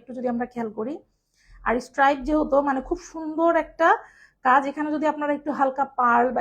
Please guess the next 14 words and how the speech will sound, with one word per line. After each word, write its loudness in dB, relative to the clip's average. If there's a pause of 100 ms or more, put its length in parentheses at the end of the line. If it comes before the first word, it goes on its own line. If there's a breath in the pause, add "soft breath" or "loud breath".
একটু -6
হালকা 0 (100)
লেস -2 (100)
ইউজ -8 (100)
করেন, 0
যেমন -6
আমাদের -2
একটা -4 (400 soft breath)
ইচ্ছা -2
আছে, -2
জানি -2
না -4
হবে 0
কিনা, -2